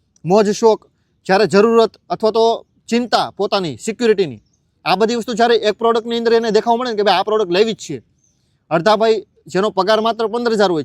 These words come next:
છતાં પણ એ દોઢ લાખનો ફોન લઈને આવશે. કેમ? શો ઓફ દેખાડવા માટે. આ વસ્તુ જ્યારે ભેગી થાય ને કોઈ પણ કંપનીની પ્રોડક્ટમાં, ત્યારે કંપની બેસ્ટમાં બેસ્ટ પરફોર્મન્સ આપે. iPhone અમેરિકન કંપની છે, અમેરિકામાં જેટલા iPhone નથી વેચાતા ને, એટલા ઇન્ડિયાની અંદર વેચાય છે.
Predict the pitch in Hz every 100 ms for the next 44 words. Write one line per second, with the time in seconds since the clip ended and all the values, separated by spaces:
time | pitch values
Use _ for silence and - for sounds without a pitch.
0 | - - 240 240 233 196 214 208 233 226
1 | 214 214 202 196 175 160 139 156 226 220
2 | _ _ _ _ _ _ - 277 220 -
3 | - - 202 254 240 214 185 123 104 _
4 | _ _ _ _ _ 151 220 233 247 226
5 | 226 202 226 247 269 208 196 208 202 196
6 | 196 214 202 185 196 196 151 107 _ _
7 | _ _ - 185 220 208 208 220 208 185
8 | 214 - 214 180 202 - 175 196 202 196
9 | 175 156 147 110 _ _ _ _ _ _
10 | _ _ _ 139 185 - 233 226 196 226
11 | 220 214 220 208 185 151 131 170 214 233
12 | 240 233 214 226 226 247 233 233 254 247
13 | 262 233 127 170 175 226 - 202 240 233
14 | 226 214 180 185 165 135 117